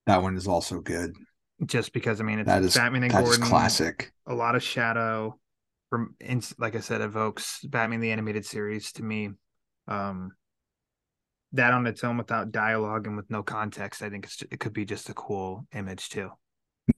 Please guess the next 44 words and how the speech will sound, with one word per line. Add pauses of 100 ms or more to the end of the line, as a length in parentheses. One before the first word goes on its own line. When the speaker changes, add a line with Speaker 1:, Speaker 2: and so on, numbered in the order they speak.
(140)
Speaker 2:
Yep,
Speaker 1:
Yeah.
Speaker 2:
it's
Batman,
Speaker 1:
What
did
you
Speaker 2:
Batman
Speaker 1:
think
Speaker 2:
and
Speaker 1:
of
the
Speaker 2:
Gordon.
Speaker 1:
shot (960)
of
when
he
gets
shot
by
Two-Face, (120)
the
splash
page,
and
there's
this, (580)
all
these,
like,
bullets
flying (920)
all
over
him? (1120)
Speaker 2:
I
mean,
Speaker 1:
He's
Speaker 2:
I
Speaker 1:
kinda
Speaker 2:
think
it
Speaker 1:
diving
down,